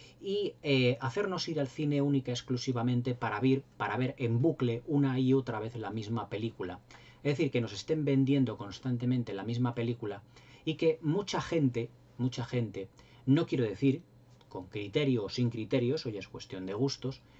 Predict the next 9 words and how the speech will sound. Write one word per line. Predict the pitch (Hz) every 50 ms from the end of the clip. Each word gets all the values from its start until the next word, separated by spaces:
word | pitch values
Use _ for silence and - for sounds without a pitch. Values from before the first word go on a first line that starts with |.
| - - -
vayan | 127 120 156 180 175 175 165 156
a | 139
verla, | 131 135 127 120 120 123 135 143 - - - - - -
sus | - - 185 196 - -
películas | - 131 127 127 123 - - 123 123 123 - - - -
una | - 156 147 131 113
y | 95
otra | 95 87 - - -
vez. | -